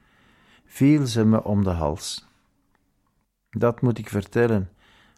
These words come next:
aan Russi Neni en Lajos Batsi. Wat zullen ze gelukkig zijn? Er wonen hier heel wat oude mensen."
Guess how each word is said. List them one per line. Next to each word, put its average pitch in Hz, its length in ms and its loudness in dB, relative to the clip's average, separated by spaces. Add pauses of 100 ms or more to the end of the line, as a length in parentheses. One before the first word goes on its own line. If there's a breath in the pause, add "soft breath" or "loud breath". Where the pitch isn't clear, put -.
aan 98 140 -2
Russi 117 400 0
Neni 104 480 0 (160)
en 95 300 -4 (160)
Lajos 101 520 0
Batsi. 107 560 -4 (500)
Wat 92 200 -8
zullen 131 260 -2
ze 107 140 0
gelukkig 131 400 -2
zijn? 107 300 -6 (680)
Er 92 180 -4
wonen 147 300 2
hier 120 200 0
heel 131 240 0
wat 110 200 -2
oude 120 300 0
mensen." 107 540 -2